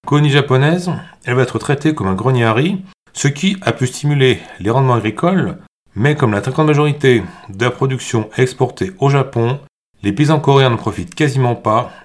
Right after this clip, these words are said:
et sont même souvent réduits à la disette. À partir des années trente,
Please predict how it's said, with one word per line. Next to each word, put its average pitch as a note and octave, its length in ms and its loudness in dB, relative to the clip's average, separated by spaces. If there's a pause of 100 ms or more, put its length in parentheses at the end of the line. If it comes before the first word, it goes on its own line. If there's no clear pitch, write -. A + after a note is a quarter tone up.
(180)
et B2+ 100 4
sont A#2 160 -2
même A#2+ 220 -2
souvent C#3+ 300 0
réduits A#2 480 0
à B2 100 6
la D3+ 140 4
disette. D3+ 480 -2 (1080)
À B2 80 4
partir F3 560 0
des G2+ 280 -2
années A#2 120 2
trente, F#3 480 -2